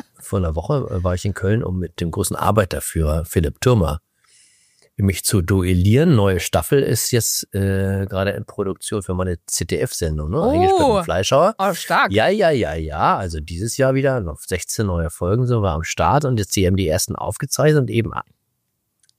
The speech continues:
Speaker 2: Pilot wird jetzt sein oder der, äh, der Beginn der neuen Staffel eben mit Philipp Thürmer, ja, dem Che Guevara der letzten Tage. Und der redet auch immer eisern,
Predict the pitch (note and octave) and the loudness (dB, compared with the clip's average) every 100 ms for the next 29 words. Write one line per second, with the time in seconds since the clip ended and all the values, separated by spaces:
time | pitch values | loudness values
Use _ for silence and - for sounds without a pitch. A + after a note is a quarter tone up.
0 | _ _ - - - - F#2+ G#2+ G#2+ F#2 | _ _ -20 -20 -4 0 4 4 2 2
1 | G2 - F2 F2+ E2 D2 C#2 B1+ - _ | 0 2 4 6 4 4 0 -2 -8 _
2 | _ _ - - _ _ _ - D#2+ D#2 | _ _ -20 -20 _ _ _ -8 -6 -4
3 | D2 F#2 G#2 G2 E2 E2 E2+ G2 - E2+ | -4 -2 2 2 2 2 2 0 0 -2
4 | G#2 - D#2+ D#2+ - - F2 D#2+ - F2 | -2 -4 -2 -2 -2 -2 -2 -2 -2 2
5 | G2 G#2+ F2 E2+ - G#2+ F#2+ E2+ E2+ F#2+ | 4 4 2 0 0 0 2 2 2 2
6 | F2+ E2 D#2 - F2+ C#2+ D2 A2 D#3 D#3 | 2 0 -2 -6 -6 -2 0 0 0 -2
7 | - _ - - - A#2+ C3+ D3 - A2 | -8 _ -4 -2 0 2 2 2 -2 -2
8 | A2+ - B2+ F#3+ B2 G#2 E3 | -2 -2 0 0 2 0 0